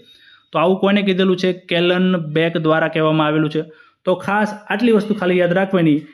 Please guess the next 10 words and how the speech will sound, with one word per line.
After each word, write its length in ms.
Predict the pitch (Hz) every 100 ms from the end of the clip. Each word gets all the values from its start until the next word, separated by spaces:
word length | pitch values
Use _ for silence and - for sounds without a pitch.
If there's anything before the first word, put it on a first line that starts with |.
| -
કે 80 | 160
માઇક્રો 380 | 156 190 226 214
ટીચિંગમાં 720 | 208 208 202 196 190 185 156
વર્તનમાં 580 | 165 190 208 202 196
ફેરફાર 440 | 185 185 185 185 180
લાવવાની 380 | 175 170 175 170
વાત 260 | 165 165
કોણે 180 | 185 185
કરેલી 300 | 170 165 156
છે 100 | 151